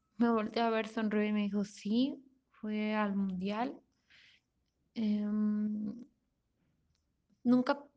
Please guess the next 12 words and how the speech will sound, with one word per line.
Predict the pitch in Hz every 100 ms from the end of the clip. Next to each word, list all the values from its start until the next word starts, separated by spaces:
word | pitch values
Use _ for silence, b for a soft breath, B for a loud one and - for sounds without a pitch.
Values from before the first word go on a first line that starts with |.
| -
pensó | 247 220 - 269 285
que | 277 240
yo | 233
le | 226
iba | 226 214
a | 214
decir | 208 220 220
que | 233
ya | 226 220
tenía | 220 214 208
mi | 202
vuelo. | 202 202 202